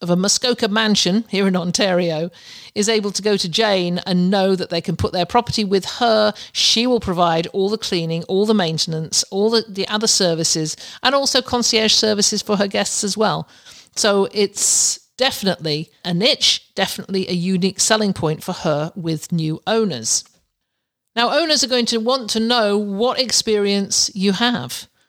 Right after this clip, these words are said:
What experience do you have of renting out properties? Now, if you've been renting out your own, that is fantastic. You have that experience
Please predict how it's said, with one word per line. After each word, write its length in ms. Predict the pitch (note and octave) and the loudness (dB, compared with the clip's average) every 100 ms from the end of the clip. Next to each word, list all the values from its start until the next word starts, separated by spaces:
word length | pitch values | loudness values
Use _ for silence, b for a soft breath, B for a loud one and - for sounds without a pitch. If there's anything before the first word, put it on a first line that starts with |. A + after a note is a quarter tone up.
| _ _ | _ _
What 160 | A#3+ | -2
experience 460 | C#4+ - D4 C4 B3 | -2 -2 0 0 0
do 100 | C4+ | 2
you 140 | B3+ | 0
have 220 | A#3 C4 | 0 0
of 140 | F#3+ F3 | 0 0
renting 320 | F#3+ F#3 G3 | -2 0 -2
out 200 | F#3+ G3+ | -4 -2
properties? 560 | F3 - - D3+ B2+ G3+ | -2 -2 -4 -4 -4 -2
Now, 160 | G3+ - | -2 0
if 220 | A3+ G#3+ | -2 0
you've 360 | A3 A3+ G3 - | 0 0 -2 -4
been 340 | G#3+ G3+ G3 F#3+ | 0 0 0 2
renting 400 | A#3+ C4+ A#3+ G#3+ | 2 2 2 2
out 200 | F#3+ F3+ | 2 2
your 200 | E3 - | 0 2
own, 380 | E3+ F#3 D4 - _ _ _ _ _ | 2 2 2 -4 _ _ _ _ _
that 280 | F3 A3+ G#3+ | -2 0 0
is 100 | G#3 | -2
fantastic. 800 | A3 F#3+ G3 F#3 - C#3+ - - b | -2 -2 -2 -2 -2 -4 -8 -20 b
You 220 | F3 G3 | 0 2
have 480 | F#3 G#3 G#3 G#3 G3 F3+ | 2 2 2 0 -2 -8
that 440 | C#3+ E3 F#3 - - | -2 0 0 -4 -4
experience 1040 | F#3 - - F3+ E3+ E3 D#3+ E3 - - | -2 -2 0 0 0 -2 -6 -4 -2 -2